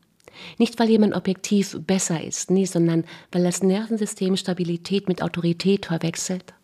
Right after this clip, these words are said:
Und jetzt kommen wir an, an einen Punkt, der fast nie offen benannt wird. Diese Art von Business-Strategie setzt eine ganz bestimmte Unternehmerin-Identität voraus. Nicht als Ideal, nicht als Versprechen, sondern als, nun ja, als Voraussetzung.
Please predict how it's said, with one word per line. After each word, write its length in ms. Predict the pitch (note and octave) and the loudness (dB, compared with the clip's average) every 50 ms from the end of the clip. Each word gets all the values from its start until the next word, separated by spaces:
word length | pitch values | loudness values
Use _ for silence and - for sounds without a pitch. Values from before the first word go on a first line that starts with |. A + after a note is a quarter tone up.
| _ _ _ _ _ _ _ _ _ _ _ - - - - - | _ _ _ _ _ _ _ _ _ _ _ -20 -18 -8 0 4
Und 160 | F#3+ G3 F#3 | 6 6 6
jetzt 260 | G#3 A3 A3 - - | 6 4 2 0 0
kommen 200 | - A#3+ A#3 A3 | 2 4 4 6
wir 200 | A3+ A3 A3 G3 | 4 4 2 2
an, 160 | F#3 F#3+ F#3 - | 2 0 0 -2
an 200 | - - G3+ G#3 | -2 -4 -2 -2
einen 300 | - G3 A3+ B3 C4 B3+ | 0 0 2 2 2 2
Punkt, 540 | B3+ - C4 A#3+ G#3 F#3+ G3 G3+ - - - _ - - | 2 2 4 4 6 4 4 0 -2 -8 -16 _ -12 -6
der 160 | - G3 F#3+ F#3+ | -2 -2 -2 0
fast 300 | - G3+ G3 - - G#3 | 0 -2 -2 0 2 4
nie 260 | G3+ G#3 G3 - - | 4 4 4 2 0
offen 260 | F3+ F3+ - F#3+ F#3 | -4 -2 -2 0 0
benannt 440 | F3+ F3+ F3+ F3 F3 F3 F3+ - - | 2 2 2 2 0 0 -2 -4 -6
wird. 280 | E3+ E3+ F3 - - _ _ _ _ - | -8 -8 -8 -12 -18 _ _ _ _ -2
Diese 340 | F#3+ F#3 A3 A3 G#3+ A3+ G#3 | 0 2 2 2 2 2 0
Art 240 | F#3+ F#3 F#3 - | 0 -2 -4 -4
von 220 | - - F#3 F#3 E3+ | -2 0 0 2 2
Business-Strategie 760 | G3 F#3 - - F3 E3+ - - - - D#3+ - D#3+ D#3 E3 | 2 0 0 0 -2 -2 -2 -2 -4 -6 -4 -2 0 0 2
setzt 260 | D#3 F3+ E3+ - - | 2 0 -2 -2 -2
eine 200 | - F#3 G3 F#3+ | 0 0 0 0
ganz 280 | F#3+ G#3+ A3 A#3+ - | 0 0 0 0 0
bestimmte 460 | - C4 B3 - - G#3 G3 G3 - G3 | 0 -2 -2 -2 -2 -2 -2 0 0 -2
Unternehmerin-Identität 1400 | F3+ F3+ F3+ F3+ F3 F3+ F3+ F#3 F#3 F3+ F3 - D#3+ D#3+ - F3 E3+ F3 E3+ E3 E3+ E3 E3 - F#3 F#3 F3+ - | -2 -2 -2 0 0 2 2 2 0 0 0 -2 -2 -2 -2 -2 0 0 0 0 -2 -4 -2 -2 -2 -2 -2 -2
voraus. 540 | - F3+ F3 E3+ E3+ D#3+ E3+ E3+ - - - - - - - - - - | -6 -6 -4 -4 -4 -4 -6 -6 -8 -10 -12 -14 -20 -20 -20 -16 -2 2
Nicht 180 | G3+ G3+ G3+ - | 2 2 4 2
als 180 | G#3 G#3 G#3 - | 0 0 2 0
Ideal, 500 | G#3+ G#3+ A3+ A3+ A3+ G3+ F#3 E3 D#3 D#3+ | 0 2 2 2 2 4 4 2 2 2
nicht 200 | F3 F3 - F3+ | 0 0 0 -2
als 220 | F3 F#3 F3 - | -4 -2 -2 -4
Versprechen, 580 | - - F#3 - - - - E3+ D#3+ - F#3 E3 | -4 -4 -4 -6 -6 -6 -4 -6 -4 -2 -2 0
sondern 260 | D#3+ E3 F3 E3 - | 0 2 0 0 0
als, 280 | - F3 F3 - - - - - - - _ _ _ - | -2 -2 -2 -2 -4 -8 -12 -20 -20 -20 _ _ _ 2
nun 100 | B3+ C4+ | 4 6
ja, 160 | C#4 C#4 B3+ | 6 6 4
als 140 | A#3 A3 - | 2 0 -2
Voraussetzung. 920 | - G#3+ G3 G3+ G#3 A#3 A3+ - - D#3 D#3 - - - D3+ D#3 F3+ F3+ | -2 -2 0 0 0 -2 -2 -4 -6 -6 -6 -6 -8 -8 -8 -8 -10 -14